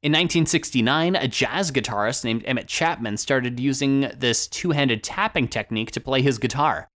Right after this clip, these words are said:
That technique was later used by Genesis guitarist Steve Hackett and Canned Heat guitarist Harvey Mandel, who inspired Eddie Van Halen. But Emmett Chapman wanted to see just how far he could take his technique.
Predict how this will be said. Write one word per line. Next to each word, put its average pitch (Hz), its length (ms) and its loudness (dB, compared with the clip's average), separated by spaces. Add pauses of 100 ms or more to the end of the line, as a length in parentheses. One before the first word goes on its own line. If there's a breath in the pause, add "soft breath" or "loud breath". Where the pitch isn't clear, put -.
(180)
That 117 180 0
technique 127 480 -2
was 123 260 2
later 127 200 2
used 120 260 2
by 113 180 2
Genesis 120 460 -2
guitarist 113 360 -2
Steve 107 260 -2
Hackett 139 520 -2
and 117 440 -2
Canned 110 260 -4
Heat 101 240 -4
guitarist 117 440 -2
Harvey 120 280 0
Mandel, 110 560 0 (380)
who 120 160 -2
inspired 107 420 0
Eddie 107 140 0
Van 95 180 -2
Halen. 101 400 -2 (140)
But 156 160 -2
Emmett 202 260 0
Chapman 160 580 0
wanted 147 340 2
to 147 60 -4
see 190 240 2
just 139 300 0
how 139 160 4
far 123 400 0
he 123 160 -8
could - 160 -10
take - 280 -4
his - 260 0
technique. - 580 -6